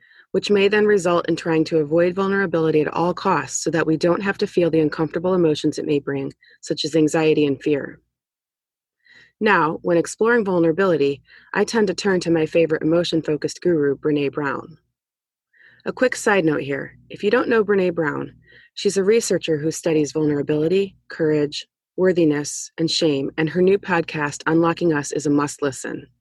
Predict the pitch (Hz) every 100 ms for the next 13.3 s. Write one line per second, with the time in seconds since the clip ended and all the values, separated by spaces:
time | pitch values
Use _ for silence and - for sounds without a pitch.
0 | _ _ _ _ _ _ _ _ _ _
1 | _ - 226 233 226 240 294 - 165 156
2 | - - - 185 170 165 160 185 - 147
3 | 139 135 _ _ - _ - - 247 285
4 | - 196 185 160 175 175 196 175 160 156
5 | 156 156 156 147 147 - - - 165 170
6 | - 180 - 196 226 254 262 _ _ _
7 | _ - 185 160 170 - - _ - 170
8 | 165 170 170 185 170 165 - 165 156 139
9 | 139 - - _ _ _ _ _ _ _
10 | - 220 208 185 208 208 254 269 180 165
11 | 156 - - 190 226 226 196 185 180 185
12 | 160 156 180 196 - 185 180 151 151 170
13 | 165 185